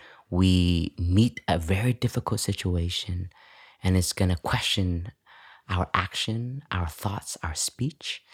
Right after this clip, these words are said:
And those moments are when we have to invoke the warrior of great understanding inside of us to take care of that present moment in a skillful way.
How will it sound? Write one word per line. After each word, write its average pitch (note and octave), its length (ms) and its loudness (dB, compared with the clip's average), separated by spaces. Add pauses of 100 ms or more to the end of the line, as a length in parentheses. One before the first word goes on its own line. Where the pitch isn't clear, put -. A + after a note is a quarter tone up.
(460)
And F#2 380 2 (800)
those A#2 320 6
moments G2 380 4
are F2+ 140 2
when F2+ 280 2
we F2+ 120 0
have F#2 380 -4
to F#2 320 2
invoke F2+ 580 4 (140)
the F#2 240 2
warrior F2 800 4
of F2 280 2
great A2+ 260 6
understanding F2+ 840 2
inside E2 380 -2
of D#2+ 160 -4
us A2 380 -6 (720)
to E2+ 500 2 (440)
take - 240 2
care A2+ 540 2 (100)
of E2+ 440 -2 (360)
that - 220 -2
present F#2+ 380 0
moment E2 500 0
in F#2 160 2
a E2+ 80 2
skillful F2+ 640 2
way. D#2+ 440 -6